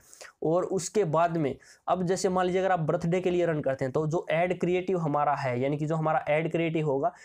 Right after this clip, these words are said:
वो बर्थडे के रिलेटेड ही जो केक है वो आप यहाँ पर दिखाएंगे। और उसके बाद हमारा आता है कॉम्पिटिटर के जो एड्स हैं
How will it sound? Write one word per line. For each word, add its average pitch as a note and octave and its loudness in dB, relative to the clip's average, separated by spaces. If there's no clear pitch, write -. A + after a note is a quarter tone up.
वो F3 2
बर्थडे E3 0
के F#3 0
रिलेटेड E3 0
ही E3+ 0
जो E3 0
केक D#3+ -2
है C3 0
वो C#3+ -2
आप D3+ 2
यहाँ C#3 0
पर E3 -2
दिखाएंगे। C#3+ -2
और D#3+ 0
उसके F3+ -2
बाद E3+ 2
हमारा D#3+ 2
आता D3 0
है F3+ -2
कॉम्पिटिटर E3+ -2
के F3+ 0
जो F3 0
एड्स D#3 0
हैं B2 -4